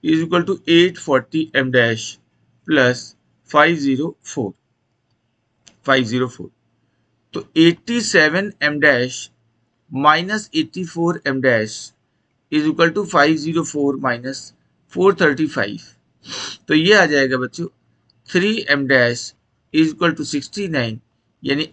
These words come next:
M dash is equal to sixty nine by three is equal to twenty three। ये पहला आंसर आ गया आपका mass of solute। कौन सा मास? जो भी आपका मास पूछा गया था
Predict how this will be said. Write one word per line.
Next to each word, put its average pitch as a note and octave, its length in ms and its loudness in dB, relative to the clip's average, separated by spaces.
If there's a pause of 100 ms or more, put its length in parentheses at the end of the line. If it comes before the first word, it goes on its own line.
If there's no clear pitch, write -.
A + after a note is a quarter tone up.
M C#3+ 220 0
dash E3 280 2
is D3+ 160 -4
equal C#3+ 260 -4
to E3 100 -4
sixty D#3 360 -6
nine C#3 280 0
by C3 180 2 (120)
three D#3 340 -2
is B2 180 -4
equal A#2+ 240 -6
to D3 160 -6
twenty B2+ 400 -2
three। B2+ 180 -4 (480)
ये C#3 100 0 (120)
पहला D#3 360 4
आंसर C3+ 380 0
आ A#2+ 100 2
गया B2 200 0
आपका D#3+ 360 -4 (420)
mass C#3 400 4 (160)
of E3+ 340 0 (360)
solute। G#2+ 640 -4 (420)
कौन D3+ 200 0
सा E3 140 0
मास? F#3+ 460 -2 (540)
जो C#3 120 4
भी C3+ 160 2
आपका A#2+ 300 0
मास A#2+ 280 0
पूछा C#3 220 -4
गया D#3+ 180 0
था A#3+ 220 -2